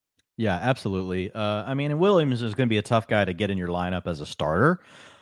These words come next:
But if you're in a situation once we get to the bye weeks, right, or you play in a deep league, you know, or you got multiple flex spots, then a guy like Jamal Williams can really come in handy. And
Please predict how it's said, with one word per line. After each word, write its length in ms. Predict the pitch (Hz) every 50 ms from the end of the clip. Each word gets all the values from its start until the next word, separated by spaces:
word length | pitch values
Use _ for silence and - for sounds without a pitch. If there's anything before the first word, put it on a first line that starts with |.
| _ _ -
But 340 | - 113 110 104 95 101 - -
if 180 | - 110 -
you're 140 | 123 123 120
in 60 | 117
a 60 | 110 107
situation 520 | - 123 107 - 117 110 107 104 - 101
once 200 | 101 104 104 -
we 80 | 113 101
get 120 | 104 101
to 60 | 98
the 80 | 90 82
bye 220 | 92 87 92 104
weeks, 340 | 107 117 131 147 - - -
right, 240 | 107 107 117 127 - -
or 60 | -
you 120 | 98 104
play 240 | - - 110 107 107
in 80 | 104 95
a 60 | 92
deep 260 | 90 104 104 107 -
league, 380 | 113 110 110 113 113 110 110 -
you 100 | - 95
know, 180 | 92 95 98 95
or 140 | 92 87 90
you 80 | 95
got 160 | 92 98 90 90
multiple 340 | 92 98 104 - - 95
flex 260 | - - 104 110 - -
spots, 400 | - - 117 123 127 127 - -
then 220 | - 117 120 120 117
a 60 | 113
guy 140 | 113 123 131
like 140 | 131 135 120
Jamal 280 | 104 110 123 123 117
Williams 220 | 117 117 113 110 -
can 140 | - 104
really 200 | 101 107 110 110
come 200 | 104 - 110 98
in 100 | 95 92
handy. 560 | 92 110 147 156 151 139 127 113 107 104 101 _ - - - - - _ _ _ _ _ _ -
And 540 | 117 123 123 127 127 127 127 123 120 120